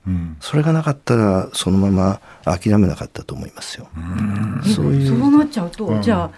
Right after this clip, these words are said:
Speaker 1: うん。
Speaker 3: 我々素人からすると、
Speaker 1: うん。
Speaker 3: 法に、法がちゃんとしてくれると思ってますけれど、
Speaker 1: うん。
Speaker 3: じゃあ、法って何なんだっていう、
Speaker 2: そうなんです。実は
Speaker 3: なっちゃいますよね。
Speaker 2: 人が動かしてるんです。人が動かしてるから、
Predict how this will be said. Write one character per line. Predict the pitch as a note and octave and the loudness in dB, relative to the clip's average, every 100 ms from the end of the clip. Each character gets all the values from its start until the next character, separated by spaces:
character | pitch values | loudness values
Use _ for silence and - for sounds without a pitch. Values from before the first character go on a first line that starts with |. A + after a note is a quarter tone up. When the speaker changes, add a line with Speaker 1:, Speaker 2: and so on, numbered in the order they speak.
| - | -12
Speaker 1:
う | G2 | -4
ん。 | |
Speaker 3:
我 | F#3+ G#3 | 2 4
々 | G#3 G#3 | 4 2
素 | C4+ B3 F#3 | 2 2 2
人 | - | -4
か | D#3+ | -10
ら | |
す | - - | -6 -6
る | G3+ | 0
と、 | F3+ E3 | 2 2
Speaker 1:
う | - | 0
ん。 | - - - _ | -10 -20 -20 _
Speaker 3:
法 | - D#4+ D#4 | 4 6 6
に、 | C#4+ C#4 C4+ B3 - | 4 4 2 0 -4
法 | A3 D#4+ E4 | 0 2 4
が | D4+ | 2
ち | C4 | 2
ゃ | |
ん | C4+ | 2
と | C4+ | 2
し | B3+ | -2
て | C4 | 0
く | B3 | 4
れ | A#3+ | 4
る | A#3 | 4
と | F#3 | 2
思 | F3+ F#3 | 0 0
っ | E2 - _ | -6 -16 _
て | - D#3+ | -2 -2
ま | - D3+ | 0 -4
す | - - | -6 -10
け | D3 | -10
れ | D3 | -4
ど、 | F#3 E3+ | -2 -2
Speaker 1:
う | |
ん。 | - - _ | -4 -20 _
Speaker 3:
じ | C#4 | 0
ゃ | |
あ、 | - | 4
法 | A3+ D4 | 6 6
っ | E4+ | 4
て | - - G3+ | 0 2 4
何 | E3 C4 A3 D#3 | 6 6 4 2
な | |
ん | C#3+ C#3+ - _ - | -6 -12 -16 _ -4
だ | F#3 | -2
っ | |
て | - | -2
い | - | -10
う、 | |
Speaker 2:
そ | |
う | G3 | -8
な | |
ん | - | -4
で | E3 D3+ C#3 | -4 -4 -6
す。 | - - F2+ F2+ | -12 -14 -14 -2
実 | D#3+ | 2
は | G#3 | 2
Speaker 3:
な | D3 | 2
っ | |
ち | E3+ | 2
ゃ | |
い | |
ま | D#3+ D3 | 0 -4
す | - | -10
よ | D#3+ | -10
ね。 | D#3 F#2+ | -8 -6
Speaker 2:
人 | F#2 F2 G#2+ | -2 2 4
が | G#2+ | 4
動 | G2+ F#2+ | 4 2
か | - G2+ | 0 -6
し | - | -8
て | - | -12
る | - | -14
ん | - | -16
で | - | -18
す。 | - - _ _ _ _ _ | -20 -20 _ _ _ _ _
人 | - - B2 | -2 2 4
が | C3+ | 6
動 | A#2 A#2+ | 6 4
か | C#3 | 2
し | C#3 | 2
て | - | 0
る | - | 0
か | - | 0
ら、 | G#2 D#2 | 0 -2